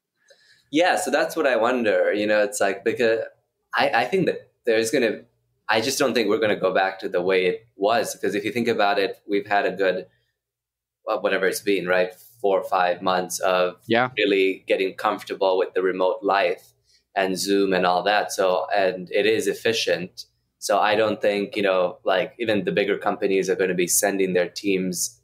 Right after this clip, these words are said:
Speaker 1: flying all over the place, you know, spending a whole bunch of money anymore after, even once we do reopen. So I, I, I don't know.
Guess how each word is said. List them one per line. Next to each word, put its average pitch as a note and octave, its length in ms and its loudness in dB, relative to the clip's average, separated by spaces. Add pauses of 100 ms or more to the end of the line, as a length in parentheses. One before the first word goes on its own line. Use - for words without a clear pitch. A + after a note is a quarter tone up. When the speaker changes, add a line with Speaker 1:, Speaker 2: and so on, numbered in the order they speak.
(140)
Speaker 1:
flying F#2+ 540 0
all F#2 200 2
over F2+ 220 2
the F2+ 80 -8
place, F2+ 440 -2
you F2+ 60 -6
know, F2 80 0
spending F#2 380 -2
a F2 40 0
whole F2+ 140 -2
bunch F2+ 240 -2
of F2+ 100 -2
money F#2 400 -2 (500)
anymore F#2 600 0
after, F#2 500 -2
even G#2+ 300 0
once - 200 -2
we G#2 80 2
do F2+ 140 2
reopen. E2+ 480 0
So F#2+ 200 0
I, A2 340 0 (300)
I, A2 280 2 (520)
I G#2 120 2
don't G#2 180 2
know. G2+ 400 -2